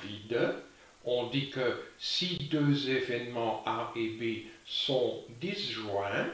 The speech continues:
alors la probabilité de leur union est égale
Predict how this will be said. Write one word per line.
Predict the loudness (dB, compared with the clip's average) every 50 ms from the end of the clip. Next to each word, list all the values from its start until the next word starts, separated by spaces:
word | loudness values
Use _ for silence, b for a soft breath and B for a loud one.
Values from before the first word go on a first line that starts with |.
| -6 -10 -16 -20 _ _ _ _ _ _ 4
alors | 6 8 10 10 10 10 10 8 6 2 -4 -4
la | -2 0 0
probabilité | 0 -2 -2 4 6 8 8 8 8 6 4 4 2 2 2 2 2 2 2 2 4
de | 4 4
leur | 4 4 2 0 -2 -4 -2 0
union | 2 2 4 4 2 2 2 4 2 2 2 0 B B B B B B B B
est | -4 -2 0 0
égale | 0 0 0 2 2 4 4 4 4 2